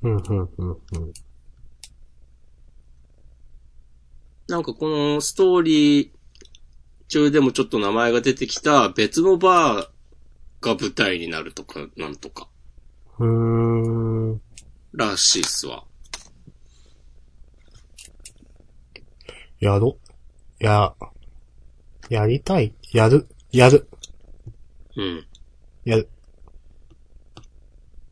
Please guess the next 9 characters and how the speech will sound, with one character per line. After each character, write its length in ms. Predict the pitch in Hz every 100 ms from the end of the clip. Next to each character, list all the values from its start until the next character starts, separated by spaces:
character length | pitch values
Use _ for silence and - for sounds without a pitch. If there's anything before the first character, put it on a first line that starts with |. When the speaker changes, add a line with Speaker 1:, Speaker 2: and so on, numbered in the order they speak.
| - - - - - - - - - - - - - - - - - -
Speaker 1:
ゲ 200 | - 101
ー 20 | 101
ム 120 | 107
止 160 | -
ま 80 | 110
っ 40 | 110
て 140 | - 117
ん 100 | 120
な。 340 | 113 - -